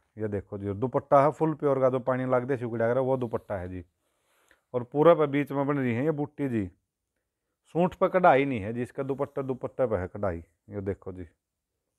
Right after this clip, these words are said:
कढ़ाई का दुपट्टा है और फुल प्योर का है जी दुपट्टा,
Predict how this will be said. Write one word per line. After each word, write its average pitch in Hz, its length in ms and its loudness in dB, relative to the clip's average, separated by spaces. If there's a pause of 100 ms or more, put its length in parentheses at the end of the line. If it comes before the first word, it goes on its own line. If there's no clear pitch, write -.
(140)
कढ़ाई 113 260 2
का 110 120 0
दुपट्टा 101 420 -8
है 147 200 -10 (1400)
और 120 120 0
फुल 143 280 0
प्योर 135 280 4
का 123 140 4
है 113 100 2
जी 120 100 -2
दुपट्टा, 120 580 -4